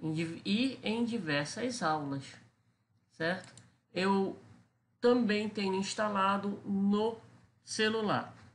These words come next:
No celular eu consegui ter, é, em português. Só que lá tem algumas outras funções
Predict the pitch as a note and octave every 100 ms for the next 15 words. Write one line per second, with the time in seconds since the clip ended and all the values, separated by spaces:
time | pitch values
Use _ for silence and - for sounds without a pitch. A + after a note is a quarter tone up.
0 | - G#3+ B3 A#3+ F#3+ E3+ F3+ F#3 G3 -
1 | F3 D#3 F#3+ - D#3+ E3 F3+ - - _
2 | - E3 E3 E3 E3 E3 D#3+ F3+ E3+ F3+
3 | - A#3 F#3 B2+ A#2+ - - - - -
4 | - A3+ A3+ A#3+ A#3+ - G3 G3+ G#3+ A3
5 | A3+ A3 G#3+ C4 C#4+ A#3 G3 F#3+ F3 F3
6 | E3+ D3 - G#3+ G#3 F3+